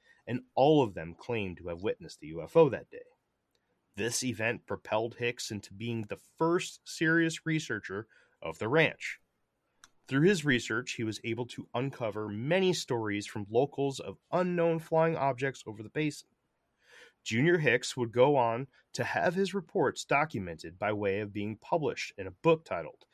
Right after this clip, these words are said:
The Utah U F O Display by Frank B. Salisbury, P H D.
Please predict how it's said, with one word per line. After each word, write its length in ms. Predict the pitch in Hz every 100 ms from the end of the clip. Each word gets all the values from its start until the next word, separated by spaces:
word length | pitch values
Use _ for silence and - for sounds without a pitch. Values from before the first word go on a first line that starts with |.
| - _ -
The 80 | 98
Utah 460 | 104 160 170 175
U 220 | 160 165
F 160 | 156 160
O 140 | 170
Display 520 | 143 98 - 76 76 - -
by 100 | 110
Frank 380 | - 95 87 - 101
B. 220 | 90 85
Salisbury, 680 | - 98 87 85 76 - - _ _
P 140 | - 78
H 200 | - -
D. 300 | 151 82